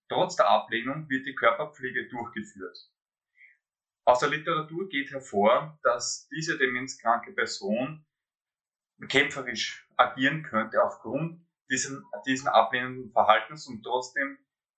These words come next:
wur-, wird diese Maßnahme durchgesetzt.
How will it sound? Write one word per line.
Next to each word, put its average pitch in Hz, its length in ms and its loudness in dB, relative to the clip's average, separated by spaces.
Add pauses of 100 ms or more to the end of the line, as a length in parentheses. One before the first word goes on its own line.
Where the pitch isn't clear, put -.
(380)
wur-, 131 360 2
wird 147 240 0
diese 139 220 -4
Maßnahme 123 500 2
durchgesetzt. - 840 -8